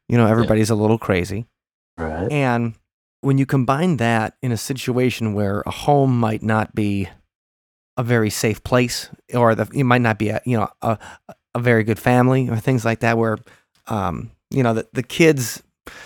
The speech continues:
Speaker 1: not just going through what everybody goes through when they're in adolescence, but also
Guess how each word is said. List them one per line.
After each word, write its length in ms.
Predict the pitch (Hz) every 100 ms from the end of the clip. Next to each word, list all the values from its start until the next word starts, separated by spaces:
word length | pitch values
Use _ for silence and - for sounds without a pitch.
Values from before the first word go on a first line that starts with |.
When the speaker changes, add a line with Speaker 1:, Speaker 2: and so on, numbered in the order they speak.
| - _ -
Speaker 1:
not 240 | 156 147
just 220 | - 123
going 240 | 117 117 117
through 320 | 135 131 120
what 200 | 110 117
everybody 440 | 120 123 98 87 87
goes 280 | 95 87
through 360 | - 101 98 107 -
when 260 | - 113 101
they're 140 | 98
in 80 | 98
adolescence, 720 | 98 95 101 98 - 98 - - - - _
but 100 | 120
also 640 | 98 123 123 120 104 101